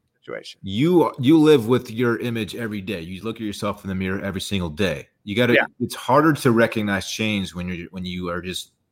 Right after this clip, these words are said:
Speaker 2: you
Speaker 1: That's
Speaker 2: see
Speaker 1: true.
Speaker 2: it every day.
Speaker 1: That's true. And it's
Speaker 2: So
Speaker 1: actually
Speaker 2: the
Speaker 1: kind of
Speaker 2: difference
Speaker 1: shocking. Go ahead.
Speaker 2: Like, how much weight have you lost?
Speaker 1: None.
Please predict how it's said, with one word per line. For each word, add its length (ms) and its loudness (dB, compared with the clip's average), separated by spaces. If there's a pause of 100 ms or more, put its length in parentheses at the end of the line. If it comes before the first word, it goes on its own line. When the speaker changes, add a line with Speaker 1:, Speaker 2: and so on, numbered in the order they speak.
(800)
Speaker 2:
you 120 -6
Speaker 1:
That's 180 6
Speaker 2:
see 60 -2
Speaker 1:
true. 120 2
Speaker 2:
it 60 0
every 200 -10
day. 240 -12 (240)
Speaker 1:
That's 180 4
true. 240 0
And 140 6
it's 100 6
Speaker 2:
So 60 6
Speaker 1:
actually 180 2 (140)
Speaker 2:
the 80 2
Speaker 1:
kind 120 6
of 60 10
Speaker 2:
difference 260 4
Speaker 1:
shocking. 120 -18 (880)
Go 80 -2
ahead. 160 -4 (200)
Speaker 2:
Like, 140 6
how 100 6
much 200 6
weight 160 10
have 80 8
you 80 10
lost? 340 2 (440)
Speaker 1:
None. 260 6